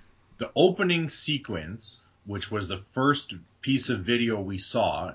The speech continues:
in the very first trailer for the series, where it's like molten metal being poured through wood,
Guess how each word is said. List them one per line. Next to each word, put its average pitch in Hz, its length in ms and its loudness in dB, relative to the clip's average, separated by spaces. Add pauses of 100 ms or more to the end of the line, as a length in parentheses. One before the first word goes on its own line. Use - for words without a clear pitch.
in 90 180 -8
the 82 80 -8
very 98 280 0
first 117 360 -2
trailer 120 380 2
for 92 60 -10
the 90 100 -6
series, 80 580 -8 (520)
where 98 220 2
it's - 160 -8
like 90 200 -2
molten 120 720 0
metal 110 320 0
being 92 300 -8
poured 113 580 -4 (180)
through 107 280 -10
wood, 104 520 -2